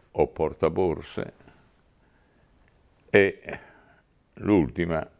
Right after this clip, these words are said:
è, me la leggo ancora, cittadino o suddito.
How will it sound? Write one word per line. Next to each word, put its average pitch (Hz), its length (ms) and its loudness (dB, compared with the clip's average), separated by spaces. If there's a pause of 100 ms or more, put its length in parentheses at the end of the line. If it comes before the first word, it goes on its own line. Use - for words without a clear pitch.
(720)
è, 73 340 2 (720)
me - 240 -12
la 67 220 4
leggo 73 420 2
ancora, 71 640 -2 (200)
cittadino 69 800 0 (100)
o - 140 -4
suddito. - 800 -16